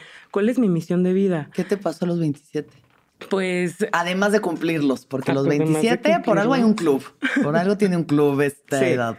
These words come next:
Speaker 2: porque es
Speaker 1: Club de
Speaker 2: fuerte.
Speaker 1: los veintisiete, sí, pues, perdí todo, perdí toda mi, mi empresa, todo lo que yo había estructurado,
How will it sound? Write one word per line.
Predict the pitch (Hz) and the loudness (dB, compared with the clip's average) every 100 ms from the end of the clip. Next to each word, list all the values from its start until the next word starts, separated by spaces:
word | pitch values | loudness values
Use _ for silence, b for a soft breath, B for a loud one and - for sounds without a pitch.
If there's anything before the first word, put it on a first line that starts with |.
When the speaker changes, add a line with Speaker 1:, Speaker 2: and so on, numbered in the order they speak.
| - | -10
Speaker 2:
porque | 104 - | -12 -10
es | 117 | -4
Speaker 1:
Club | 185 | -2
de | 190 | 0
Speaker 2:
fuerte. | 214 | 0
Speaker 1:
los | 214 | 0
veintisiete, | 175 160 160 - 180 175 | -2 -4 -6 -4 -6 -6
sí, | - 220 233 | -4 -2 -2
pues, | 208 185 175 - B B - | -2 -4 -6 -10 B B -4
perdí | 214 226 | -2 -2
todo, | 240 302 320 202 | -2 -2 0 -2
perdí | 202 196 | -2 -4
toda | 202 220 226 | -2 0 0
mi, | 226 208 180 170 170 165 165 B B | 0 0 0 0 0 -2 -4 B B
mi | - 190 | -2 0
empresa, | 175 175 196 208 349 | 0 -2 -2 -4 -2
todo | 240 | 0
lo | 240 233 | 0 0
que | 190 | -2
yo | 185 | -2
había | 190 208 | 0 0
estructurado, | 214 196 208 175 170 165 175 226 - | -2 -4 -4 -2 -2 0 -2 -2 -6